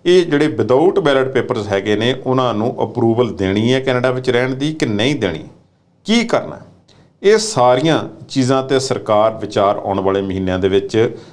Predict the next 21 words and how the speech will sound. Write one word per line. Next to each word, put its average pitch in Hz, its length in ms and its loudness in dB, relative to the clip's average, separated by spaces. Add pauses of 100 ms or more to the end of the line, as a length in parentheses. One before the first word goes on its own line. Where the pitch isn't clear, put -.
(160)
ਜਿਹੜੀ 131 200 0
ਕਰ 131 200 0
ਰਹੀ 170 180 2
ਹੈ 165 60 4
ਵਿਚਾਰ, 120 520 0
ਉਹਨੂੰ 139 240 2
ਆਉਣ, 123 220 2
ਆਉਣ 127 200 0
ਵਾਲੇ 123 180 0
ਮਹੀਨਿਆਂ 110 280 0
ਦੇ 98 60 0
ਵਿੱਚ 104 140 -4
ਸਾਡੇ 107 380 0
ਸਾਹਮਣੇ 110 300 0
ਰੱਖੇਗੀ। 135 340 0
ਅਗਲੇ 127 240 2 (500)
ਤਿੰਨ 151 240 2
ਕੁ 160 120 0
ਮਹੀਨਿਆਂ 98 320 0
ਦੇ 90 80 -2
ਵਿੱਚ, 131 440 0